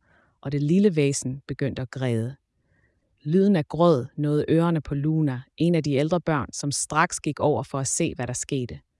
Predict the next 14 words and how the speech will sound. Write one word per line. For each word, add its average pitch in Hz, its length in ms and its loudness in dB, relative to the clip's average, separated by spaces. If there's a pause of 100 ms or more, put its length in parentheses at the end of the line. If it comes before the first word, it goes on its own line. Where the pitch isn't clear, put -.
(640)
Hun 151 160 -4
så 175 180 2
det 156 120 0
lille 175 260 4
rumvæsen, 151 640 0
der 135 120 -6
var 135 160 -6
trist - 380 -2
og 143 60 -6
skræmt, - 540 -6 (380)
og 156 100 -8
hendes 147 300 -2
hjerte 143 300 0
smeltede. 123 640 -4